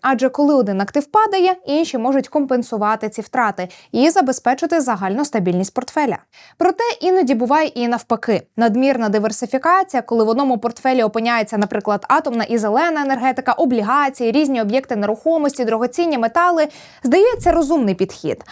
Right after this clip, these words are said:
Але тоді це буде хаотичний портфель з випадкових інструментів, які не працюють між собою і не страхують один одного.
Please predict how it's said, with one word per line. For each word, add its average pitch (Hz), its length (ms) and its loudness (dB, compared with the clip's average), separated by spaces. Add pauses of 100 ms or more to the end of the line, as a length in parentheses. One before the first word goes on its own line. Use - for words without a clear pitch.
(120)
Але 254 260 2
тоді 269 320 0
це 339 120 -2
буде 269 240 0
хаотичний 302 640 -2
портфель 302 400 -2
з 254 80 -4
випадкових 277 680 -2
інструментів, 254 720 -2
які 349 360 2 (220)
не 403 100 4
працюють 370 340 2 (220)
між 214 180 0
собою 185 420 0
і 349 80 0
не 359 120 2
страхують 240 560 -2
один 208 340 0
одного. 185 420 -2